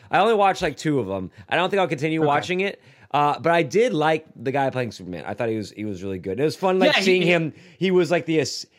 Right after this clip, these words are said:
Speaker 1: he,
Speaker 2: I heard
Speaker 1: he
Speaker 2: he
Speaker 1: was
Speaker 2: was in the original, like, the old school costume. I
Speaker 1: Yeah.
Speaker 2: saw the, I saw a clip of him in the old costume, which
Speaker 1: Yeah.
Speaker 2: seemed kinda cool.
Speaker 1: And he has, uh, um, he, like, he's, like, helping his coach his son's football team.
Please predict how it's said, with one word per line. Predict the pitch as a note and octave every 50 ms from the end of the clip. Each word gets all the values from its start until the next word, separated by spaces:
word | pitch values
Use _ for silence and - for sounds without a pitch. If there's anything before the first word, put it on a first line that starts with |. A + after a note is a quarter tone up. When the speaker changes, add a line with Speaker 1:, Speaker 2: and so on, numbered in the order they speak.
| _ _ _ _
Speaker 1:
he, | - F3+ F#3 F3
Speaker 2:
I | - G#3
heard | B3+ D#4
Speaker 1:
he | D#4
Speaker 2:
he | C#4+
Speaker 1:
was | C4+ A3
Speaker 2:
was | -
in | G3
the | G#3 G3
original, | F3+ F3+ G#3 F3+ F3 G#3 A3+ A3
like, | G3+ F#3+ F3 -
the | G3+ E3
old | F3 F#3+ G3 G3
school | - - A3 F#3
costume. | - - E3+ D#3+ F3+ E3+ - A#3+ A#3+ A3+ G#3
I | E3+
Speaker 1:
Yeah. | C#3 D3+ D3 A#3
Speaker 2:
saw | A#3+
the, | G#3+ G3+ F3+ E3+ E3 -
I | E3+ F3+
saw | E3+ - - A#3+ A#3+ A3
a | F3+
clip | - - - A3 G#3 G3+
of | F3+ E3 -
him | - D3+ C#3+ C#3
in | C3+
the | C3+ C#3+ C#3
old | C#3 C#3 D#3 D#3 C3+
costume, | - - B2 G#2+ G#2+ - - A2+ G2+ G2+
which | G#2 G2+ G2+
Speaker 1:
Yeah. | G2+ F#2
Speaker 2:
seemed | - - B2
kinda | - C3 A2+ G#2
cool. | - - A2+ G2 F2 - _ _ _ _ _ _ -
Speaker 1:
And | C#3+ D#3+ E3 D#3+ D#3+ D3
he | E3 F3
has, | F3 D#3+ D#3 D#3 D3+ C#3 A2
uh, | C#3+ C#3 C3+ B2+ B2 A#2+ - A2+ A2+ A2+ A2 G#2+ G#2+ G2+ F#2+
um, | F#2+ - - _ _ _ _ _ _ _ _ - _ _ _ _ _ _ _ _ _ _ _
he, | E3 F3
like, | D#3+ C3+ A#2
he's, | D3 D#3 D3 B2+ -
like, | B2+ B2+ B2+
helping | C#3+ D3+ D3 C3+ D#3+ C#3+ C#3+
his | C3 A#2+ G2+ F#2 - - _ _ _ _ _ _ _ _ _ _ -
coach | - C#3+ C#3 C#3+ - -
his | C#3 C3+ B2 A2 F#2+ -
son's | - - - C3 C3 C3 C3 A#2 F#2+
football | - - C3+ B2+ - C#3 C3+ C3+
team. | C3 - D3 C#3 C3+ C#3 C3+ C3 B2+ B2